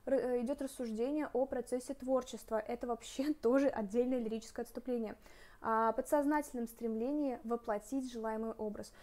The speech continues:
Вообще, там очень много лирических отступлений, есть даже лирическое отступление, посвященное тому,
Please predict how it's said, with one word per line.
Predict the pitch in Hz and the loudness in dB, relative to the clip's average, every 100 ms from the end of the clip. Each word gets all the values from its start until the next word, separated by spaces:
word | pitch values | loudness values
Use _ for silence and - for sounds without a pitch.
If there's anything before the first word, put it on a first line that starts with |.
| - | -8
Вообще, | - - 381 | -6 -2 0
там | 302 262 | 2 2
очень | 262 - | 0 0
много | 247 233 | 0 2
лирических | 240 233 233 - 240 | 2 0 -4 -8 -8
отступлений, | 220 - 233 277 311 240 | -8 -8 -4 0 2 2
есть | 240 214 | 0 0
даже | 233 | 0
лирическое | 226 233 226 - - | 0 -2 -4 -8 -8
отступление, | - 233 254 277 262 | -8 -8 -4 -2 -2
посвященное | 220 - 220 247 233 220 | -4 -8 -6 -4 -4 -6
тому, | - 233 254 | -8 -6 -2